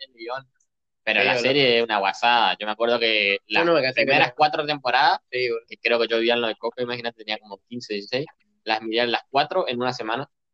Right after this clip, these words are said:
Speaker 1: con cuatro o cinco días ahí. Zarpado, una, una demencia ahí. Y después, además de eso, no es que solo la ves, tenés que leer, tenés que,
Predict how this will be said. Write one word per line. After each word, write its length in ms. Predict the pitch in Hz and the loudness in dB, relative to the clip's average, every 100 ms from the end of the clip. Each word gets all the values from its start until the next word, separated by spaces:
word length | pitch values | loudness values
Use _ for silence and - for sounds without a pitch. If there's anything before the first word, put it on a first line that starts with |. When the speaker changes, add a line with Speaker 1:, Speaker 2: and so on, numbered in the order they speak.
| _ | _
Speaker 1:
con 160 | 104 | -12
cuatro 240 | 101 110 - | -2 -2 -2
o 40 | |
cinco 220 | - 120 104 | -12 -6 -2
días 180 | 107 | 0
ahí. 80 | 101 123 _ _ _ | -2 -6 _ _ _
Zarpado, 480 | 110 107 - 123 107 | -2 -2 0 0 0
una, 200 | 98 95 | -2 -6
una 300 | 95 95 92 | -6 -8 -8
demencia 400 | 92 113 - 101 | -8 -8 -4 -2
ahí. 180 | 110 | 0
Y 40 | 107 | -2
después, 260 | 98 110 113 | -4 0 2
además 300 | 110 117 135 | 2 4 4
de 60 | 147 | 4
eso, 180 | 202 | 2
no 100 | 143 110 | 2 2
es 80 | 127 | 0
que 100 | 123 | 0
solo 160 | 123 | 0
la 140 | 117 107 | 2 4
ves, 160 | 123 | 2
tenés 180 | - 101 | 0 -2
que 100 | 107 | -2
leer, 540 | 101 98 110 110 107 | 0 2 2 2 2
tenés 240 | 107 98 101 | 0 -2 0
que, 300 | 104 101 | 0 0